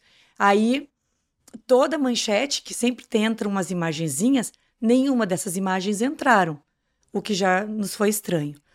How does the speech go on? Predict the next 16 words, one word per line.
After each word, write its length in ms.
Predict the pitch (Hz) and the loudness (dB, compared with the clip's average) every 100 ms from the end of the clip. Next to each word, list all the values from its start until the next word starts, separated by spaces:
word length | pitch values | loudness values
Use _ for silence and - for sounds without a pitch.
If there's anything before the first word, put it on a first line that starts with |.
| _ - | _ -8
Rodou 460 | - 285 214 202 | 0 2 2 0
a 60 | 190 | 0
vinheta, 640 | 180 247 247 415 - 180 _ _ - | 0 2 2 0 -4 -8 _ _ -4
começamos 480 | 269 294 269 240 | -2 0 0 -2
a 20 | 269 | -2
chamar 280 | 269 240 | 0 0
a 20 | 233 | 0
primeira 320 | 240 226 226 | 0 0 -2
reportagem. 720 | 214 240 226 180 151 151 - _ _ - | -2 -4 -2 0 0 -4 -10 _ _ -8
E 160 | 196 190 | 0 0
era 120 | 185 | 2
uma 140 | 196 | -2
cabeça, 560 | 202 202 180 196 254 190 | -4 -4 0 0 0 -4
um 180 | 165 156 | -6 -6
texto 600 | - 185 254 - 196 165 _ _ | 0 2 2 -2 -8 -14 _ _
dividido. 720 | 175 196 220 196 214 247 170 | -2 0 0 -2 0 -2 -4